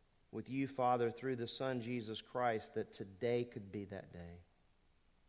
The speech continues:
Lord, help us that, that we might just, um, for a few moments this morning, just put everything else to the side.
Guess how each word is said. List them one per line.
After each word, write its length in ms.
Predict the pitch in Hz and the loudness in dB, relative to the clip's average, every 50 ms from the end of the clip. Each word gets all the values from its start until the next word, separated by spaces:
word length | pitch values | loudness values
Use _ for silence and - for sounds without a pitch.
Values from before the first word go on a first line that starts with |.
| _ _ _ _ _ _ _ _ _ _ _ _ _ _ _ _ _ _ _ _ _ _ _ _ _ _ _ _ _ _ _ - | _ _ _ _ _ _ _ _ _ _ _ _ _ _ _ _ _ _ _ _ _ _ _ _ _ _ _ _ _ _ _ -4
Lord, 180 | 120 131 123 | -2 -2 -2
help 300 | 110 123 151 156 156 156 | 0 2 4 4 4 4
us 340 | 131 113 110 107 - - - - - | 2 2 2 0 -4 -6 -6 -4 0
that, 200 | 127 120 117 - - - - - - _ _ _ _ _ _ _ _ _ | 0 0 0 -2 -6 -16 -20 -20 -20 _ _ _ _ _ _ _ _ _
that 100 | 123 123 | -8 -2
we 140 | 123 147 165 | 0 2 4
might 420 | 160 160 156 156 143 117 85 - 123 | 4 4 6 4 4 2 -2 -6 -2
just, 340 | 120 139 131 131 - - - - - | 0 0 0 0 -4 -10 -12 -12 -8
um, 400 | 123 120 120 117 113 110 110 110 - - - - - | -4 -2 -2 0 0 -2 -4 -4 -8 -12 -18 -18 -4
for 160 | - 135 127 | 0 0 0
a 40 | 123 | 0
few 300 | - - 151 160 165 156 | 0 -6 -4 -4 0 4
moments 540 | 160 156 156 156 151 147 139 127 - - | 6 6 6 6 6 4 2 0 -2 -6
this 260 | - 131 120 - - - | -6 -6 -6 -6 -6 -4
morning, 540 | 120 123 127 131 131 127 120 113 110 110 | -2 0 2 2 2 2 2 0 -2 -2
just 280 | 104 110 120 110 - - - - - _ | -2 -4 -4 -6 -6 -12 -16 -20 -20 _
put 140 | - 147 127 | -2 0 2
everything 480 | 127 131 135 160 156 - 160 151 147 | 2 2 0 -2 -2 -2 -2 -2 0
else 240 | 139 139 139 131 - - | 0 -2 -2 -4 -6 -6
to 100 | - 135 | -4 -4
the 120 | 123 110 110 | -4 -4 -6
side. 680 | - - - 123 107 101 101 98 98 98 98 98 95 | -8 -6 -4 -4 -2 -2 0 -2 -2 -2 -4 -6 -8